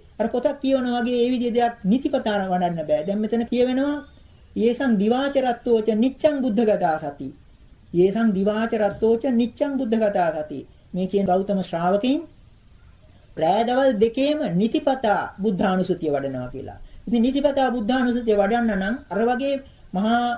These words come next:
පාඨ රාශියක් කොහොමද කරන්නේ එදිනදා ජීවිතේ වැඩ කටයුතුත් එක්ක? නමුත් යම් කෙනෙක් අර කෙටියෙන් මේවා සලකනවා නම්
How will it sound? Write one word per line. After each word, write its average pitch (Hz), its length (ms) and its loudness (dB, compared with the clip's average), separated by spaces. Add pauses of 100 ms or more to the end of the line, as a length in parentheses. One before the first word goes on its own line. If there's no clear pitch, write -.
(200)
පාඨ 233 280 0
රාශියක් 233 480 0
කොහොමද 254 300 0
කරන්නේ 214 420 0
එදිනදා 202 340 2
ජීවිතේ 208 400 0
වැඩ 202 140 2
කටයුතුත් 196 420 -2
එක්ක? 277 220 -2 (400)
නමුත් 214 300 0 (240)
යම් 202 200 0
කෙනෙක් 269 280 0 (280)
අර 233 160 0 (140)
කෙටියෙන් 262 420 -2
මේවා 220 240 0
සලකනවා 196 420 -2
නම් 147 180 -8